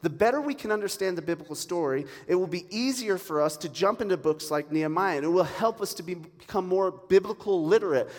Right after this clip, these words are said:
so that even in moments when the Bible is confusing, the more biblically literate that we are,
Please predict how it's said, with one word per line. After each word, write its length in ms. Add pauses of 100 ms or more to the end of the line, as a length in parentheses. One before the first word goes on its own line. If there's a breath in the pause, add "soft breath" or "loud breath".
so 160
that 200
even 220
in 100
moments 380
when 60
the 80
Bible 360
is 120
confusing, 760 (200 loud breath)
the 60
more 160
biblically 720
literate 600
that 180
we 180
are, 340